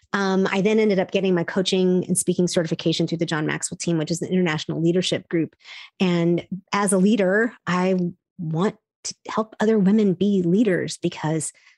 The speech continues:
I think that women are underserved, underrepresented, under, under everything.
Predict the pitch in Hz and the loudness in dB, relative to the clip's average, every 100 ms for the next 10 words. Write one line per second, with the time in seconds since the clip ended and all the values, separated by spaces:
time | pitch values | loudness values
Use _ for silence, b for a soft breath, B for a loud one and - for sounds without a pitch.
0 | _ 175 - 196 185 - - 180 165 180 | _ -10 -2 0 0 -6 -6 -4 -2 0
1 | 185 190 175 175 165 175 175 _ _ _ | 2 2 0 -4 -4 -4 -8 _ _ _
2 | _ _ _ - 240 254 220 220 196 185 | _ _ _ -2 0 0 0 2 2 2
3 | 175 - - _ - 247 226 202 196 175 | 0 -6 -14 _ -2 0 2 0 0 0
4 | 175 - 170 160 165 - 202 220 208 196 | 0 0 0 0 -2 -2 0 2 2 2
5 | 190 175 - - 254 214 185 156 147 147 | 2 0 -4 0 2 2 0 -2 -4 -6
6 | 143 | -8